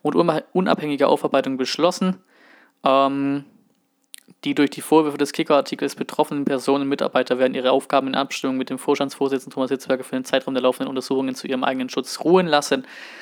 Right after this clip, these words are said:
Es sind auch grad wieder viele Forderungen, dass der und der raus muss, dass der und der da seine Hände im Spiel hatte und auch raus muss. So ein paar, ne, da kommen noch so ein paar Sachen wieder hoch. Wie gesagt, es hat, glaub, nix hundertprozentiges damit zu tun mit der Dietrich,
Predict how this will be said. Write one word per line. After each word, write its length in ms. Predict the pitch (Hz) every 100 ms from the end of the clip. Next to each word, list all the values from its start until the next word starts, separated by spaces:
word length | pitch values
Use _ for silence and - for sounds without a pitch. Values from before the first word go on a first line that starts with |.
| -
Es 80 | -
sind 80 | -
auch 80 | -
grad 220 | 139 131
wieder 240 | 135 127
viele 260 | - 143 135
Forderungen, 640 | - 135 127 131 127 127
dass 360 | 123 123 - -
der 160 | 135 135
und 100 | 135
der 80 | 127
raus 320 | 127 139 -
muss, 220 | 131 -
dass 140 | -
der 160 | 143 135
und 100 | 135
der 80 | 131
da 200 | 127 - - - -
seine 200 | 143 131
Hände 160 | 139
im 40 | 135
Spiel 220 | - 127
hatte 140 | 123
und 80 | 123
auch 200 | 143 139
raus 280 | 131 131 -
muss. 260 | 135 - -
So 180 | - 127
ein 140 | 127
paar, 400 | 123 131 127 127 - - -
ne, 160 | 180 202
da 80 | -
kommen 200 | 175 170
noch 100 | 165
so 80 |
ein 80 | 151
paar 240 | - 151 - - -
Sachen 340 | - 151 -
wieder 200 | 143 139
hoch. 320 | 135 160 165 - - - - -
Wie 60 | 151
gesagt, 200 | 147 143
es 160 | - 143
hat, 120 | -
glaub, 200 | 147 143
nix 260 | 139 - - -
hundertprozentiges 1500 | 180 196 196 185 - - 127 131 - 165 185 - 147 143 -
damit 300 | 143 139 135
zu 120 | -
tun 640 | 127 - 151 156 151 147 -
mit 220 | 139 135
der 100 | 143
Dietrich, 600 | 120 165 - 175 180 -